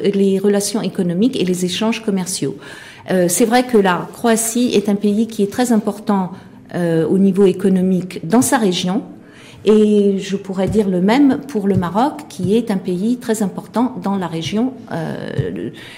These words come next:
euh, ouest, nord-ouest de l'Afrique. Donc, la Croatie peut très bien être, peut, peut très bien être un partenaire, euh, stratégique pour l'ouverture au Maroc sur, sur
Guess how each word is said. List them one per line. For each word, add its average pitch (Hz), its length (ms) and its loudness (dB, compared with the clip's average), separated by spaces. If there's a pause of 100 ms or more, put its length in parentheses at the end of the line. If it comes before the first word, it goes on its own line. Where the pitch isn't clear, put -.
(160)
euh, 156 260 2 (220)
ouest, 214 500 0
nord-ouest 202 600 0 (100)
de 196 140 4
l'Afrique. - 500 0 (320)
Donc, 220 400 4 (360)
la 226 420 4
Croatie 247 480 0
peut 262 180 0
très 254 200 0
bien 226 200 4
être, 240 320 0 (380)
peut, 226 100 2
peut 208 460 2
très 247 180 -2
bien 220 320 2
être 226 460 -4
un 180 140 -2
partenaire, 196 720 -2 (160)
euh, 170 40 -8
stratégique 214 840 -2 (480)
pour 180 160 -2
l'ouverture 214 760 0 (480)
au 196 80 0
Maroc 208 600 0 (160)
sur, - 400 -2 (720)
sur - 460 -2